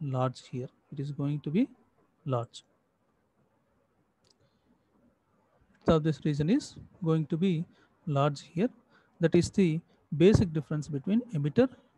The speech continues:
base, and collector. Okay. And, and,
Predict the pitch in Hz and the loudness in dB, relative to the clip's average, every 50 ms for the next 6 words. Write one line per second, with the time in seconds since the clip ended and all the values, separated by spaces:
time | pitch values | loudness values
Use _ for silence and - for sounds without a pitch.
0 | - 139 127 143 143 175 262 269 - - - - 156 196 277 - - _ _ _ | -10 -2 0 2 4 4 2 0 -2 -12 -8 -2 0 0 0 0 -2 _ _ _
1 | - 143 123 120 - _ - - - - _ _ _ _ _ _ _ _ _ _ | 0 0 0 0 -2 _ -10 -10 -10 -14 _ _ _ _ _ _ _ _ _ _
2 | _ 170 143 - 247 262 - _ _ _ _ _ _ _ _ _ _ _ _ _ | _ -8 -2 0 -2 -2 -2 _ _ _ _ _ _ _ _ _ _ _ _ _
3 | _ _ _ _ _ _ _ _ _ _ _ _ _ _ - _ _ _ - _ | _ _ _ _ _ _ _ _ _ _ _ _ _ _ -20 _ _ _ -20 _
4 | _ _ _ - 185 160 139 156 185 _ _ _ _ _ _ _ - _ _ _ | _ _ _ -2 -2 -2 -2 -4 -6 _ _ _ _ _ _ _ -20 _ _ _
5 | _ _ _ _ _ _ _ _ _ _ _ _ _ _ _ _ _ _ _ _ | _ _ _ _ _ _ _ _ _ _ _ _ _ _ _ _ _ _ _ _
6 | _ _ _ _ _ _ _ _ _ _ _ _ _ _ _ _ _ - 160 143 | _ _ _ _ _ _ _ _ _ _ _ _ _ _ _ _ _ -4 -4 -4